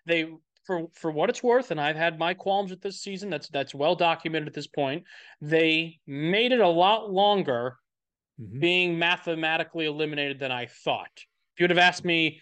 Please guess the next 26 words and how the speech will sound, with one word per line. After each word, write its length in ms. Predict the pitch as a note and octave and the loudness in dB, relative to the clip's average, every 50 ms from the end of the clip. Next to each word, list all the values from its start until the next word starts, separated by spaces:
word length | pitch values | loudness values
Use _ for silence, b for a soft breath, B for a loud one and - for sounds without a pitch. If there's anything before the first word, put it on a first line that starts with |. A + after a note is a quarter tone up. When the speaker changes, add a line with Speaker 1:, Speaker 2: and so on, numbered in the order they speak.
| B B B B B _ _ _ G3+ | B B B B B _ _ _ -2
Speaker 1:
early 400 | F#3+ F#3+ F#3+ F#3+ F#3+ F3+ F3+ E3 - | 0 2 2 2 2 0 -2 -4 -6
to 100 | - D#3 | -8 -6
mid-June 720 | D#3 D#3+ F3 E3+ D#3 C3+ C#3 D#3+ F3 E3+ D#3+ D3 C#3 C#3 C3+ | -2 -2 -2 -2 -2 -4 -6 -2 -2 0 0 -2 -4 -4 -4
when 140 | C#3+ C#3+ D3+ | -6 -4 -6
this 160 | D3 C#3 - | -6 -8 -8
team 200 | - E3+ D#3+ D3+ | -8 -8 -6 -6
was 140 | D3+ C#3 C3+ | -6 -8 -6
gonna 180 | D3+ C#3+ C#3+ | -6 -6 -6
be 120 | C#3 C#3 C#3 | -4 -4 -4
eliminated, 520 | C3+ C3+ D3+ E3 D#3+ D3 C#3 C3 B2 B2+ C3 | -2 -2 -2 -2 -2 -2 -4 -6 -6 -6 -4
I 80 | C3+ | -4
would 100 | C#3 C#3+ | -4 -6
have 80 | C#3+ B2+ - - _ | -8 -10 -12 -14 _
said 400 | - - D3 C3+ C3 C3 C3 B2+ _ - | -8 -4 -2 -2 -2 -2 -4 -8 _ -4
Father's 400 | D3+ C#3+ C#3+ C3+ A2+ G#2 G2 - | -2 0 0 -2 -4 -10 -16 -16
Day, 200 | - A2+ G2+ G#2 - | -16 -16 -16 -14 -10
probably. 480 | C3 A#2+ A2 A2 G#2+ G2+ F#2+ G2 - - B B B B B - - | -8 -6 -6 -6 -8 -10 -12 -12 -14 -16 B B B B B -4 -2
That's, 320 | D3 C3+ - - - - - B B B B | -2 0 0 -2 -6 -6 -8 B B B B
that's 180 | - C#3+ C#3+ - | 0 0 2 2
just 220 | - C#3+ C3 - | 0 -2 -2 0
the, 140 | - C3+ C3 | 0 0 0
that's 260 | C#3 D3 C#3 C#3+ - | 0 0 -2 -2 0
just 200 | - D3 B2+ - | -2 -2 -4 -4
the 60 | - B2 | -6 -6
facts. 380 | - D3+ C3+ A#2 G#2 - - | -2 0 0 0 -2 -6 -8
But 320 | D#3 C3 D#3 D3 C#3 C3+ | -4 0 0 0 0 0